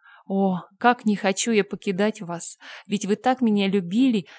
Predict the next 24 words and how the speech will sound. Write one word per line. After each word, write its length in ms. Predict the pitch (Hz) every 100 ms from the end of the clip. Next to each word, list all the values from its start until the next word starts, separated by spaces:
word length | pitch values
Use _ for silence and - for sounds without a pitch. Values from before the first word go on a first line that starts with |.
| -
и 80 | 202
сделали 580 | 175 160 196 220 202 170
меня 380 | 170 170 170 -
счастливой. 760 | - - 151 - 156 147 156 _ _ - - - -
Однако 380 | 190 240 254
негоже 480 | 247 247 226 311 277
мне 200 | 240 240
уходить 520 | 233 208 220 214 233
с 60 | -
такими 380 | 208 208 208 208
мыслями. 680 | 214 226 - 165 160 147 _ - -
Как 240 | 196 190
и 40 | 180
надлежит, 640 | 175 156 165 156 220 254 - -
я 200 | - 208
встречу 500 | 202 - 220 233 -
смерть 500 | 196 - 220 254 240
со 160 | - 214
смирением 800 | - 196 190 220 269 262 202 175
и 200 | - 214
надеждой 760 | 214 202 196 202 165 156 147 - -
в 140 | 165 190
ином 320 | 180 165 165
мире 320 | 202 240 202